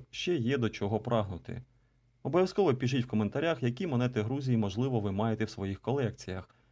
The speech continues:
Можливо, є якісь цікаві пам'ятні чи ювілейні. Буде дуже цікаво послухати. Також ставте вподобайку під оглядом, якщо вам було цікаво, і обов'язково підписуйтесь на канал,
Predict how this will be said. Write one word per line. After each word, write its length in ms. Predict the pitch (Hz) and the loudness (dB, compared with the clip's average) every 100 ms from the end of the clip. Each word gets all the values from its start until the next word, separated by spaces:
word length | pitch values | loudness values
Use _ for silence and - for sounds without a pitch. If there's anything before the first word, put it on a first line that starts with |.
| _ _ | _ _
Можливо, 420 | 131 170 196 139 | -2 2 2 4
є 260 | 117 135 156 | 2 2 0
якісь 380 | 117 - 131 127 | 0 -2 -6 -4
цікаві 420 | - - 151 127 | -4 0 0 0
пам'ятні 480 | 127 127 120 107 104 | 0 2 2 0 -4
чи 160 | - | 0
ювілейні. 680 | 113 120 143 139 117 95 90 - _ _ - | 2 2 0 0 0 -2 -6 -8 _ _ -4
Буде 220 | 185 147 | 0 2
дуже 260 | 113 127 104 | 2 0 -2
цікаво 400 | - 107 101 98 | -2 -2 0 0
послухати. 680 | 113 131 120 - - - - _ _ _ _ | -2 0 0 0 -8 -10 -12 _ _ _ _
Також 260 | - - 160 | -4 0 2
ставте 300 | 127 131 117 | 2 0 0
вподобайку 580 | - 107 113 123 104 101 | -2 0 4 4 2 0
під 220 | 107 107 | -2 2
оглядом, 400 | 147 117 104 101 | 4 4 2 0
якщо 260 | 107 - 110 | 0 0 0
вам 160 | 104 | 2
було 180 | 101 101 | 0 -2
цікаво, 500 | - - 180 170 160 - _ - | -4 0 0 2 -2 -6 _ -4
і 160 | 208 | 0
обов'язково 680 | 175 113 101 98 - 147 135 | 2 2 2 0 0 0 0
підписуйтесь 600 | 120 117 117 113 101 98 | 0 0 -2 -2 -4 -4
на 80 | 95 | -4
канал, 420 | 101 117 151 | -2 0 0